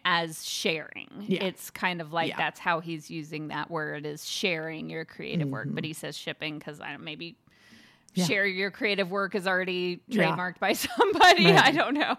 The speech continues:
Speaker 2: Who knows?
Speaker 1: Anyway, so he's talking about sharing it, but it's been really good for both of
Speaker 2: Yeah.
Speaker 1: us. Um, so much, um, wisdom in there. It's
Speaker 2: Yeah.
Speaker 1: not like this hustle message
Speaker 2: Mm-mm.
Speaker 1: of
Speaker 2: Mm-mm.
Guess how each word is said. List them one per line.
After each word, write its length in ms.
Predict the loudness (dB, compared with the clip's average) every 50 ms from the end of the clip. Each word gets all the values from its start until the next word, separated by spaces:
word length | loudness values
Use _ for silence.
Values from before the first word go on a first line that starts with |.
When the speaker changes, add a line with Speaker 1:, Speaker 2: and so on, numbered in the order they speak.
| -4 -4
Speaker 2:
Who 200 | -2 0 0 0
knows? 240 | -2 -4 -4 2 4
Speaker 1:
Anyway, 400 | 6 6 6 6 4 2 2 0
so 280 | 0 2 2 2 2 2 -2 -10 -20 -20 -18 -18 -18 -14
he's 340 | -6 -2 0 2 2 0 2
talking 120 | 2 2 2
about 200 | 2 0 -2 -2
sharing 380 | -4 -6 -4 -2 -2 -2 -2 -4
it, 200 | -6 -6 -6 0
but 200 | 2 2 2 2 0
it's 180 | -2 -4 -4 -4
been 320 | -8 -6 -4 -4 -6 -4
really 300 | -4 -4 -4 -2 -4 -4
good 320 | -4 -4 -4 -4 -4 -6
for 140 | -6 -8 -6 -6
both 320 | -4 -6 -6 -6 -6 -6
of 100 | -6 -2
Speaker 2:
Yeah. 240 | -2 -2 -2 -2 -4
Speaker 1:
us. 220 | -6 -8 -12 -14 -8
Um, 500 | -8 -6 -4 -4 -6 -6 -8 -10 -12 -14 -18 _ -20 -20 -20 _
so 440 | -12 -12 -10 -8 -4 -2 -2 -2 -2
much, 580 | -2 -2 -2 -4 -4 -4 -6 -8 -8 -8 -10 -12 -10 -8
um, 560 | -6 -4 -4 -4 -6 -6 -8 -10 -12 -12 -14 _ _ _ _ _ _ _ -10
wisdom 560 | -4 -2 0 0 0 -2 -2 -2 -2 0 0
in 160 | -2 -2 -2
there. 380 | -2 -2 -2 -2 -2 -2 -2 -2
It's 80 | -2 -4
Speaker 2:
Yeah. 140 | -4 -4 -2
Speaker 1:
not 220 | 0 0 0 0 0
like 260 | -2 -2 -2 -4 -4
this 460 | -4 -4 -4 -4 -6 -12 -14 -16 -18 _ _
hustle 920 | -20 -20 -12 -4 -2 -2 -2 -2 -6 -6 -6 -4 -4 -4 -4 -6 -6 -8 -6
message 840 | -4 -2 -2 0 0 0 -2 -2 -2 0 0 0 0 -2 -2 -4 -6
Speaker 2:
Mm-mm. 120 | -8 -8
Speaker 1:
of 580 | -6 -4 -2 -2 -2 -4 -4 -6 -10 -12 -10 -8
Speaker 2:
Mm-mm. 380 | -8 -6 -6 -6 -6 -6 -8